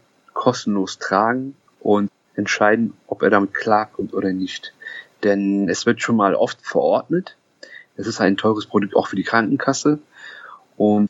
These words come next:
viele wollen das dann doch nicht mehr haben, aber so bieten wir die Möglichkeit an, auch mal mit dem, ähm, Teil vorher in Verbindung zu treten, um zu testen, ob das was, äh, für den Patienten ist oder nicht. Denn, ähm, es kommt sehr oft vor, dass, äh, Osteoporose-Patienten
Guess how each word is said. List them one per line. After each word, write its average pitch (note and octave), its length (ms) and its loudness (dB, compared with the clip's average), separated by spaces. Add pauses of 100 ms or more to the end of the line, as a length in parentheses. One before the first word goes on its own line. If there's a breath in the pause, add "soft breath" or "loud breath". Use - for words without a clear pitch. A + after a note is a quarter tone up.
(100)
viele C3+ 500 0
wollen B2 240 4
das A#2 180 2
dann G2+ 200 2
doch D3 180 2
nicht D3+ 200 -2
mehr C#3 140 4
haben, C3+ 220 2
aber G#2+ 220 4
so G#2+ 140 2
bieten B2 220 0
wir A#2+ 80 4
die G#2+ 80 -2
Möglichkeit A2+ 640 -2
an, A#2+ 280 0 (500 loud breath)
auch A2 180 2
mal G#2+ 460 2
mit G2+ 240 0
dem, A2 260 2
ähm, G#2 320 0
Teil A2 400 2 (220)
vorher C#3+ 300 2
in F#2+ 100 2
Verbindung F#2 360 -4
zu - 140 -16 (100)
treten, F2+ 440 -12
um G2 200 -2
zu G2+ 120 -8
testen, - 480 -2
ob F#2 160 0
das - 180 0
was, - 220 -6 (100)
äh, F#2 200 -4 (200 loud breath)
für G2+ 60 -6
den G2 160 4
Patienten - 360 -4
ist - 120 -4
oder F2+ 120 2
nicht. F#2 200 0 (800 loud breath)
Denn, G#2 240 4
ähm, G2+ 580 0
es - 100 -8
kommt B2+ 200 2
sehr A#2 120 4
oft - 140 -2
vor, A2+ 260 2
dass, G#2+ 200 0
äh, F2 100 2
Osteoporose-Patienten G#2+ 1600 0